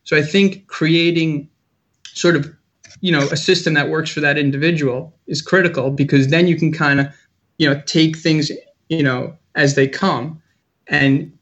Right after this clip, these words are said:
things that are most important, take care of that. Okay, now what's next on the list? For example, when I, when I had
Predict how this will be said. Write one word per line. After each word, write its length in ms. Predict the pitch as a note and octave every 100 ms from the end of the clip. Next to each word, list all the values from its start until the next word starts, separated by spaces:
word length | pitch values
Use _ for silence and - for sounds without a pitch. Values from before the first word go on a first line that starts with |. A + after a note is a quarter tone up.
| _ _ _
things 200 | D#3 D3
that 140 | D3
are 60 | C#3
most 320 | C3+ C#3+ C#3
important, 600 | D3+ D#3 D#3+ F#3 - - -
take 180 | C#3+
care 180 | D3 D3+
of 60 | D3
that. 220 | F3+ D#3+
Okay, 320 | D3 C#3+ C#3+
now 220 | C#3+ C#3 C#3
what's 200 | C#3 D#3+
next 300 | D#3 D#3 C#3
on 140 | B2
the 40 | E2+
list? 320 | - - - _ _ _
For 140 | D3
example, 520 | C#3+ E3 E3+ D#3+ B2
when 140 | C3+ C3+
I, 340 | C3 C3+ C3+ _ _ _ _ _ _ _ _ -
when 120 | C#3+
I 100 | C#3+
had 500 | D#3+ D3 D3 D3